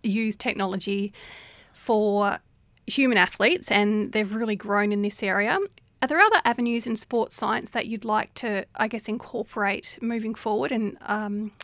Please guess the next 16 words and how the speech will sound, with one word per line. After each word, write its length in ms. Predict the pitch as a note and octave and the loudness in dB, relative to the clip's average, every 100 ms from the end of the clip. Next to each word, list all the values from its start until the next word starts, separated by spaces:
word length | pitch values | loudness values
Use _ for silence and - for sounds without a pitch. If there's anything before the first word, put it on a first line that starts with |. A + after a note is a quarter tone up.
| - | -8
using 320 | A3 G#3+ A3 | -6 -4 -4
their 160 | G#3+ G#3+ | -2 -4
technology 680 | - B3+ A3+ A3+ G#3 A3 A3+ | -6 -8 -6 -6 -6 -6 -6
into 360 | A3 A3 G#3+ | -6 -6 -8
horse 260 | A3 A3 A3+ | -6 -8 -6
training 380 | - G#3+ G#3+ A3 | -6 -4 -2 -4
as 120 | A3 | -6
much 220 | A3 - | -8 -8
as 100 | A3 | -10
you 120 | A3+ | -10
can? 420 | - A3+ D#4+ C4 - | -4 -2 -2 -4 -6
Football, 720 | - A3 - G#3 G#3 G#3+ A3 | -12 -14 -6 -4 -2 -4 -6
swimming, 580 | - - A3 G#3+ G#3+ A3 - - - - - | -12 -8 -4 -2 -2 -4 -8 -18 -20 -20 -8
anything 280 | A#3+ A3 A3+ | -6 -4 -4
like 200 | A3 - | -4 -6
that? 260 | A3 C#4 | -6 -8